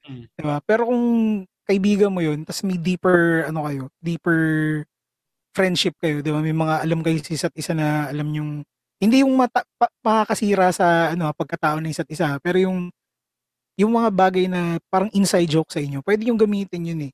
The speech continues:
Speaker 2: na
Speaker 1: Ah,
Speaker 2: pang-roast.
Speaker 1: pwede. Parang,
Speaker 2: Diba?
Speaker 1: eh, si Mapin.
Speaker 2: Pero pwede yan. Kung gusto mo, ano, sige, planuhin natin sa semi-safe space.
Speaker 1: Oo,
Speaker 2: Practice
Speaker 1: pwede.
Speaker 2: tayo, roast
Speaker 1: Sa'yo
Speaker 2: yung isa't
Speaker 1: muna,
Speaker 2: isa.
Speaker 1: oo. Sa inyo
Speaker 2: Mahina ako sa roasting eh.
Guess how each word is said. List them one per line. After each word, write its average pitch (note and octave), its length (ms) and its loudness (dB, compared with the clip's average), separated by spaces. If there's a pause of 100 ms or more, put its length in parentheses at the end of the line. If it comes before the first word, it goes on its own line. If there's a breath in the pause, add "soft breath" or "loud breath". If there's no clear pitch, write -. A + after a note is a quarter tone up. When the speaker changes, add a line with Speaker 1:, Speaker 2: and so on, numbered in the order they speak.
(140)
Speaker 2:
na D#3+ 380 -2
Speaker 1:
Ah, D3 40 -6
Speaker 2:
pang-roast. C#3 560 -4 (180)
Speaker 1:
pwede. A#2+ 440 -12
Parang, B2+ 260 -14
Speaker 2:
Diba? C3+ 240 -10 (720)
Speaker 1:
eh, D#3 100 -6
si D#3 140 -12
Mapin. C#3 580 -10
Speaker 2:
Pero C#4 140 0
pwede F4+ 200 0
yan. A#3 140 2
Kung F#3 140 -2
gusto A3+ 160 0
mo, E3+ 120 0 (220)
ano, C#3+ 400 -6
sige, F3+ 240 0
planuhin F#3 380 0
natin E3+ 320 -2
sa D3+ 440 2
semi-safe C#3+ 460 -6
space. - 560 -16 (320)
Speaker 1:
Oo, F#3+ 280 0 (100)
Speaker 2:
Practice E3 220 -4
Speaker 1:
pwede. F#3 100 2
Speaker 2:
tayo, C#3+ 260 0
roast D3 140 -2
Speaker 1:
Sa'yo A3 120 2
Speaker 2:
yung A3 120 0
isa't - 120 0
Speaker 1:
muna, F#3+ 120 -2
Speaker 2:
isa. E3+ 80 -4
Speaker 1:
oo. D3+ 320 -4
Sa C#3 160 -12
inyo E3+ 100 -4
Speaker 2:
Mahina C#4 240 6
ako D4+ 120 2
sa D4+ 100 2
roasting D4+ 460 0
eh. B3 100 -2